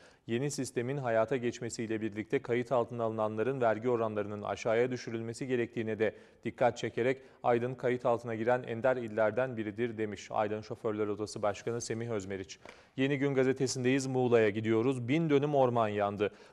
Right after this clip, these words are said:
Bodrum ilçesinde ormanda çıkan yangın on sekiz saat süren mücadele sonucunda kontrol altına alındı. Hava araçları sarp arazide soğutma çalışmalarına başladı.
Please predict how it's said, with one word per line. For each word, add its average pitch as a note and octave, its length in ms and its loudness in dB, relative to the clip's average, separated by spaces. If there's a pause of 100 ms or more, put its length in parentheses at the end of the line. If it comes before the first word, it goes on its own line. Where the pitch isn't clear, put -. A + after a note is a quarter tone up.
Bodrum C#3+ 320 6
ilçesinde D3 480 0
ormanda C#3 520 6
çıkan C3+ 400 0
yangın B2+ 360 4
on B2+ 220 0
sekiz C#3 360 -2
saat C#3 300 4
süren C3+ 260 2
mücadele A#2+ 580 2
sonucunda A2 480 -4
kontrol A#2+ 440 -2
altına A#2 340 2
alındı. G#2+ 480 0 (200)
Hava B2 280 6
araçları B2+ 520 2
sarp C#3+ 300 0
arazide A2 480 2
soğutma A#2+ 400 -2
çalışmalarına G#2+ 760 -2
başladı. G2 480 0